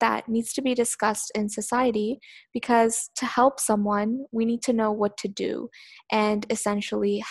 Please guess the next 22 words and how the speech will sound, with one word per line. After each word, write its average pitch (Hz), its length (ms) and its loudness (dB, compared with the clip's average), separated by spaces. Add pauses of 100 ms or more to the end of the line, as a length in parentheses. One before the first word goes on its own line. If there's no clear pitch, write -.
how 202 220 4
to 208 160 -6
help. - 400 -2 (760)
And 240 360 2 (220)
like 262 220 4
I 294 80 4
mentioned 233 500 0
in 220 160 0
a 220 60 0
lot 220 200 2
of 226 100 -4
these 214 220 -4
episodes, 226 680 0
you 226 60 -2
can 226 140 -2
actually 233 320 0
find 214 420 -2
a 220 80 0
lot 208 320 2
of 220 180 -6
this 208 300 -2
info 226 680 0